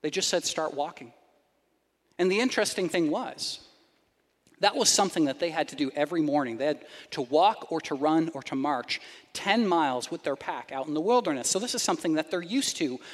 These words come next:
but they knew that it was ten miles. They saw the ending in sight. They knew when the torture would end. And yet in this particular story, when they're heading out, many of them just started dropping like flies because they couldn't deal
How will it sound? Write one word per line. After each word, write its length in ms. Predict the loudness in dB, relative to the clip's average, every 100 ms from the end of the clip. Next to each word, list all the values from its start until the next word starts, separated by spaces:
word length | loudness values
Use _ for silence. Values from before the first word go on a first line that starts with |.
| -18 -4
but 160 | -2
they 140 | 0 0
knew 480 | 6 8 10 8 10
that 140 | 8
it 80 | 8
was 160 | 4
ten 260 | 4 4 6
miles. 400 | 8 8 6 4 -6 2
They 120 | 4
saw 520 | 6 6 8 8 10
the 200 | 8 6
ending 340 | 6 8 8 8
in 120 | 8
sight. 500 | 8 8 6 2 -8 -14 -20 -20 _ _ -20 -18 4
They 200 | 8 8
knew 500 | 8 8 10 10 10
when 100 | 10
the 80 | 10
torture 460 | 8 8 8 6 4
would 160 | 6
end. 300 | 6 6 2 -2 -16 -20 -20 -16 0
And 160 | 6 8
yet 160 | 8
in 160 | 6 6
this 240 | 6 6
particular 640 | 2 2 2 4 6 8
story, 560 | 6 4 4 10 10 10
when 200 | 8 8
they're 200 | 10 8
heading 380 | 8 8 8 6
out, 340 | 6 8 6 4 -4
many 440 | 2 6 8 10 10
of 160 | 8
them 160 | 6 4
just 180 | 4 4
started 320 | 8 8 6
dropping 520 | 6 6 6 6 6
like 180 | 6 4
flies 460 | 4 4 6 4 0
because 320 | 0 0 2
they 120 | 2
couldn't 460 | 2 2 4 4 4
deal 320 | 8 8